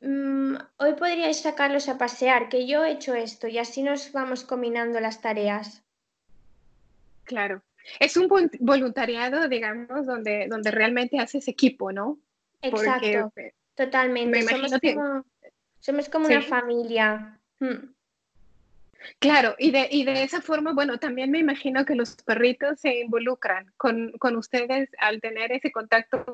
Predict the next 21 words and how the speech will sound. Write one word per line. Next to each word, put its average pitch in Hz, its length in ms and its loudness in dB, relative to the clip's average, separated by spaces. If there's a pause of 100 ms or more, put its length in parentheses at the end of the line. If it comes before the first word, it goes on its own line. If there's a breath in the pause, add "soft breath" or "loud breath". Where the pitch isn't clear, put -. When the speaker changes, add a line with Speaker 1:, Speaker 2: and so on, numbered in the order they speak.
Speaker 2:
físico 233 500 -4
y 196 140 -2
esa, 214 420 2 (680)
pues, 277 140 4
ese 277 180 2
tiempo 320 340 4
dedicado 269 520 2
a 247 80 2
ellos, 254 360 0
me 220 100 -4
imagino, 240 440 0 (180)
¿no? 226 280 -4 (560)
Speaker 1:
Claro, 240 580 2 (340 loud breath)
ellos 277 340 4
también 294 300 0
están 254 920 -4
más 262 240 -4
tranquilos 285 800 -2
y 262 80 -8
contentos 233 1040 -6
porque 247 520 -4